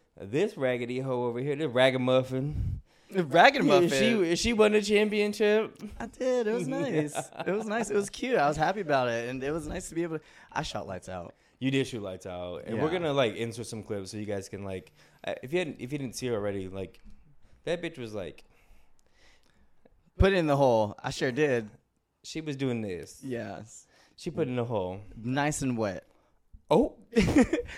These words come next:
Speaker 2: You shot lights out too, though.
Speaker 1: I did. I
Speaker 2: And
Speaker 1: tried.
Speaker 2: that game on Sunday, though, you, you really shot lights out for that one. That was the, if you guys, you guys don't know, um, Ty and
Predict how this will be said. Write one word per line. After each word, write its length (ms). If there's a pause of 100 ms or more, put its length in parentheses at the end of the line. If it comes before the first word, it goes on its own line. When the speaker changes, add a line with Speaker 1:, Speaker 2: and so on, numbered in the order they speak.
Speaker 2:
You 120
shot 220
lights 220
out 160
too, 160
though. 300 (100)
Speaker 1:
I 100
did. 360
I 60
Speaker 2:
And 140
Speaker 1:
tried. 460
Speaker 2:
that 260
game 200
on 140
Sunday, 300
though, 280
you, 360
you 180
really 220
shot 220
lights 240
out 120
for 80
that 160
one. 180
That 100
was 220 (200)
the, 380 (320)
if 80
you 80
guys, 240 (540)
you 60
guys 160
don't 200
know, 280 (520)
um, 560 (600)
Ty 520 (220)
and 580